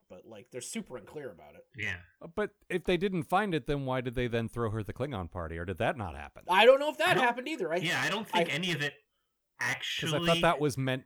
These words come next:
Speaker 3: to, to celebrate her Klingon, like, the Klingons made it this far into the Delta Quadrant. That means Klingons are cool. Let's celebrate Klingons.
Speaker 2: I think
Speaker 1: I,
Speaker 2: it
Speaker 1: I
Speaker 2: all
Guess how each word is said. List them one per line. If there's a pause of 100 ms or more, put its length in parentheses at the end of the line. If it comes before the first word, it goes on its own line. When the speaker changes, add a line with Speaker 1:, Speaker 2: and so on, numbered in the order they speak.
(100)
Speaker 3:
to, (300)
to
celebrate
her
Klingon,
like, (160)
the (180)
Klingons
made
it
this
far
into
the
Delta
Quadrant.
That
means
Klingons
are
cool.
Let's
celebrate
Klingons.
Speaker 2:
I
think
Speaker 1:
I,
Speaker 2:
it
Speaker 1:
I
Speaker 2:
all